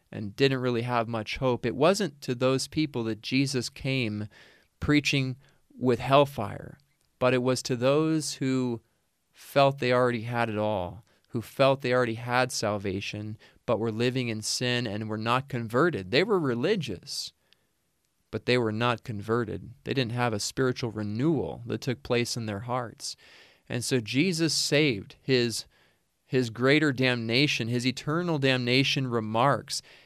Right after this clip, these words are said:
his scathing rebukes with the damnation of hell,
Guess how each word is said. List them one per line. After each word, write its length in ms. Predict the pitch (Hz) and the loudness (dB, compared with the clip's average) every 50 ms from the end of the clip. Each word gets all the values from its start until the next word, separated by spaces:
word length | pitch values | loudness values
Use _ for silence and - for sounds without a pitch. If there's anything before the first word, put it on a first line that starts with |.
| _ _ | _ _
his 180 | - 131 127 | -2 -2 0
scathing 600 | - - - - - 143 147 160 160 160 165 156 143 | 0 -2 -2 0 2 4 4 4 4 4 2 0 0
rebukes 720 | 131 127 113 107 123 131 143 147 123 110 107 - - - - _ _ _ _ | 0 -2 -2 0 2 4 4 4 2 0 -4 -8 -8 -8 -12 _ _ _ _
with 300 | - 123 127 131 127 117 | -4 0 0 0 0 0
the 100 | 110 120 | -2 -4
damnation 680 | 113 110 117 113 113 113 113 113 131 147 139 139 - 147 | -2 0 0 0 0 -2 0 2 2 2 2 0 -2 -2
of 120 | 131 127 - | -4 -4 -6
hell, 580 | - - - 135 135 131 120 107 - - - | -8 -4 0 2 2 2 2 0 -4 -8 -14